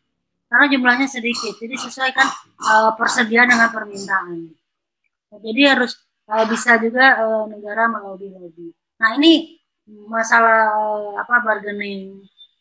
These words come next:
eh, global bargaining, lobby, macam-macam itu, eh, akan berkurang kalau kita bisa produksi sendiri. Dan sebetulnya Indonesia sekarang dalam tahap juga memproduksi, eh, vaksin sendiri yang disebut dengan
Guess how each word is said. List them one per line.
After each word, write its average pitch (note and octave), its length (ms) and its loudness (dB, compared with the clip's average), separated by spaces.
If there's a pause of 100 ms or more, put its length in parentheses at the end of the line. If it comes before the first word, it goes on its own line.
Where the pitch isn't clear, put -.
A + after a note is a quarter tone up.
(140)
eh, G3 200 -12
global G#3 400 0
bargaining, G3 800 -8 (360)
lobby, G3+ 920 -8 (480)
macam-macam G#3 720 -8 (120)
itu, C#4 200 -6
eh, G3+ 400 -6 (520)
akan - 260 -2 (100)
berkurang A3 720 2
kalau A3+ 240 2
kita A3+ 240 -16
bisa A3 240 -14
produksi G3 480 -18
sendiri. G3+ 400 -12
Dan A3 240 -4
sebetulnya C#4+ 520 0
Indonesia C4+ 480 0 (280)
sekarang B3 400 4
dalam A#3 240 4
tahap A3 280 0 (360)
juga A#3+ 320 4
memproduksi, A3 800 -4 (400)
eh, G#3+ 80 -20
vaksin B3+ 480 0
sendiri C4+ 400 -4
yang A3+ 80 -6
disebut A#3 320 -10
dengan A#3 280 -8